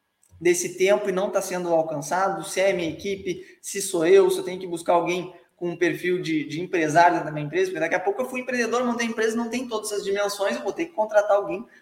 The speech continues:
um administrador pra gerenciar e me dar todo esse norte pra eu continuar sendo bom naquilo que eu faço. Por isso que eu disse, nem todo empreendedor é empresário, nem todo empresário é empreendedor.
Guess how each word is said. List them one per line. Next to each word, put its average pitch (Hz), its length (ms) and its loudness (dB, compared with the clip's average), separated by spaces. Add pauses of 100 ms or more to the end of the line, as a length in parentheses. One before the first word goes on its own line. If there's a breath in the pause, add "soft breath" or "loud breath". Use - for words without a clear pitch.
(120 soft breath)
um 160 60 4
administrador 190 760 2
pra - 340 -2 (140)
gerenciar 185 720 6
e - 40 -2
me 220 100 -2
dar 180 200 2
todo 185 240 -2
esse 196 180 0
norte 170 320 2
pra 160 100 -2
eu 156 80 2
continuar 160 440 -2
sendo 160 380 -6 (180)
bom 156 240 4
naquilo 170 300 0
que 190 80 2
eu 202 60 4
faço. 160 240 0
Por 151 100 -4
isso - 100 -4
que 226 60 -2
eu 220 60 4
disse, 185 360 -4 (400 soft breath)
nem 196 280 -2
todo 202 420 4
empreendedor 165 640 0
é 151 40 4
empresário, 175 460 4
nem 185 180 -4
todo 180 200 -2
empresário 170 440 8
é 160 80 2
empreendedor. 165 540 -4